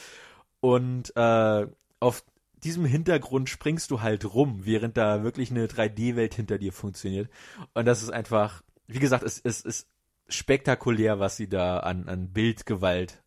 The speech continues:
rausgehauen haben mit, mit Mario Odyssey. Äh, Bowsers Welt, ich will nicht, ich hab jetzt schon viel gespoilert, aber ich werd mal nicht verraten, was die für ein Thema hat, äh, was da für Partikeleffekte abgehen und, und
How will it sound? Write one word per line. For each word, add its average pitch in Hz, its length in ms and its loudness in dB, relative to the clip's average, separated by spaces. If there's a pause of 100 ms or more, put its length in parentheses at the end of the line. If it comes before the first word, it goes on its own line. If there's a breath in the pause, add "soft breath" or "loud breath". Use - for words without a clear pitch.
(120)
rausgehauen 90 540 -2
haben 85 220 -8
mit, - 320 -10
mit 90 160 -8
Mario 90 340 -6
Odyssey. 95 440 -4 (840 loud breath)
Äh, 104 320 4
Bowsers 113 540 4
Welt, 95 320 2
ich 92 120 -8
will 117 120 -2
nicht, 120 180 -4 (220)
ich 104 180 -6
hab 127 100 2
jetzt 120 140 -2
schon 120 140 -4
viel 131 260 2
gespoilert, 120 400 2
aber 113 140 4
ich 110 100 -4
werd 120 100 0
mal 113 100 0
nicht 127 140 -2
verraten, 113 400 -2
was 110 220 -2
die 143 160 -6
für - 160 -6
ein 131 100 -2
Thema 139 380 0
hat, 127 220 0 (800 soft breath)
äh, 107 420 4 (280)
was - 260 -6
da 123 120 0
für 120 160 -4
Partikeleffekte 117 1000 -2
abgehen 98 420 -4
und, 98 380 -4
und 98 480 -6